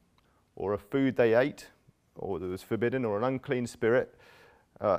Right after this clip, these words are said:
or a Gentile people they related to, those things made them unclean. It cut them off from God. Leprosy was in that category.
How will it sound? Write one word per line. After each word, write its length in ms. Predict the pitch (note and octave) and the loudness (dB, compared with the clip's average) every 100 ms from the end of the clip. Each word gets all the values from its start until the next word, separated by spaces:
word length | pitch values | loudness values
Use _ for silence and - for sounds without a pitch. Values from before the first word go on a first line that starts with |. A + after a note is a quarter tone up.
| - | 2
or 180 | C3 B2+ | 0 2
a 40 | |
Gentile 420 | D#3 D3 D3+ C#3 | 2 0 4 2
people 340 | C3 E3+ - G#2+ | 2 -4 -2 0
they 140 | G#2+ | 0
related 400 | A#2 C#3+ D#3 A2 | 2 0 0 -8
to, 280 | - E2+ D#2 D#2+ _ _ _ - | -10 -10 -10 -16 _ _ _ -2
those 200 | B2 B2 | -2 -2
things 300 | C3+ A#2+ A#2 | -6 -6 -4
made 220 | B2 B2 | -4 -4
them 120 | A2 | -4
unclean. 380 | A#2 A#2 D3 A2+ | -4 -4 -6 -6
It 120 | F2 | -8
cut 200 | - - | -10 -8
them 120 | A#2+ | -6
off 160 | G#2 - | -8 -6
from 160 | A2+ A2 | -10 0
God. 300 | C3+ F#2+ A2+ | 2 2 4
Leprosy 580 | C#3+ - A#2+ - G2+ | 2 0 -10 -6 -6
was 280 | G#2 G#2 - _ _ _ _ - | -4 -6 -8 _ _ _ _ -6
in 180 | A2+ G#2+ | -4 0
that 220 | G2 - | -2 -2
category. 560 | C3 A#2 G2 F#2 E2 | -6 -6 -6 -6 -8